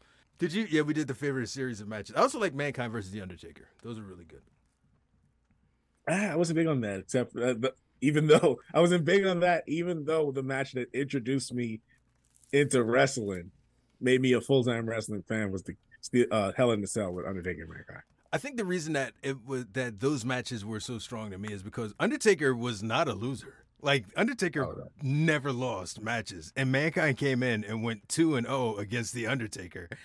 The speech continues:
Speaker 1: It was like, "Oh my God, this guy whooped The Undertaker's ass at King of the Ring." And then Paul Bearer turned on him. I don't, betrayal, okay, as a young person,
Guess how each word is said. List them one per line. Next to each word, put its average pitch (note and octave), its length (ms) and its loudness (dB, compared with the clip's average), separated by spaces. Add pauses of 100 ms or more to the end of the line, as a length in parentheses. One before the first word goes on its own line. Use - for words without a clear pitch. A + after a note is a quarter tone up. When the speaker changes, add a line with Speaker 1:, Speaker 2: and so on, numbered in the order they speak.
(160)
Speaker 1:
It C#3+ 80 -4
was D#3 160 2
like, A2+ 240 -4 (220)
"Oh F3 100 -2
my G2 200 -4
God, F#2+ 340 -6
this C3 120 -6
guy F3+ 180 0
whooped A2+ 260 -6
The A#2+ 120 -2
Undertaker's A2 600 -4
ass G2+ 480 -6 (120)
at G#2+ 200 -10
King A2+ 160 -8
of G#2 80 -8
the G2 40 -8
Ring." G2 260 -8 (580)
And C3+ 180 -2
then C#3 460 4 (240)
Paul D#3 240 0
Bearer D#3+ 380 4
turned B2+ 340 -4
on A#2 160 -4
him. A2 140 -8 (840)
I D#3 100 8
don't, A3+ 240 8 (2250)
betrayal, A3 600 2 (440)
okay, E3 260 4
as C#3+ 120 2
a C#3+ 40 0
young D3 280 2
person, F2 460 -8